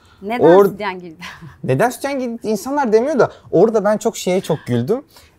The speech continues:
Speaker 2: E, muhabirler yorum yapmıyor ama sorularından sen o enerjiyi alıp "Beğenmediniz galiba di-, kıyafetimi." diye sor-, <laughs> Orada da o arkadaşlar zora düşmüş. O bir kıyafet miydi?
Speaker 1: Ya şöyle,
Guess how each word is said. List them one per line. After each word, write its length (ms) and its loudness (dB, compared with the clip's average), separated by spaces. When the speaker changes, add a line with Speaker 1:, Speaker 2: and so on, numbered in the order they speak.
Speaker 2:
E, 20 -6
muhabirler 680 4
yorum 460 4
yapmıyor 480 0
ama 140 0
sorularından 840 2
sen 180 -2
o 100 -2
enerjiyi 500 0
alıp 200 0
"Beğenmediniz 440 2
galiba 420 2
di-, 100 -10
kıyafetimi." 580 2
diye 120 2
sor-, 140 -6
<laughs> 80 -14
Orada 360 6
da 80 4
o 20 6
arkadaşlar 560 4
zora 260 2
düşmüş. 260 -6
O 120 6
bir 280 -2
kıyafet 360 2
miydi? 280 -8
Speaker 1:
Ya 160 -4
şöyle, 640 -2